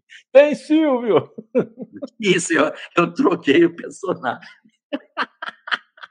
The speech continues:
Speaker 2: <laughs>
Speaker 1: Então, vamos lá. Quando so-, quando sofremos, cadê?
Speaker 2: Não,
Speaker 1: As
Speaker 2: mas em
Speaker 1: faltas que provo-
Speaker 2: Não,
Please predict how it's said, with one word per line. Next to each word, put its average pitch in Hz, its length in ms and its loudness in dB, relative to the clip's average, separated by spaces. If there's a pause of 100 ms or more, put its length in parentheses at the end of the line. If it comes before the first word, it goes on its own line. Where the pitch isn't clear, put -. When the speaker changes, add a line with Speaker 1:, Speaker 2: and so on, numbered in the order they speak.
(140)
Speaker 2:
<laughs> - 1800 -12 (920)
Speaker 1:
Então, 190 360 2
vamos 202 220 4
lá. 120 360 4 (1500)
Quando 269 300 0
so-, - 240 -18 (1040)
quando 226 280 -4
sofremos, 175 1000 0 (120)
cadê? 107 400 -12 (920)
Speaker 2:
Não, 147 140 -2
Speaker 1:
As 147 280 -2
Speaker 2:
mas 165 260 2
em 196 60 -16
Speaker 1:
faltas 151 180 -12
que 147 100 -18
provo- 135 420 -14 (140)
Speaker 2:
Não, 131 200 -4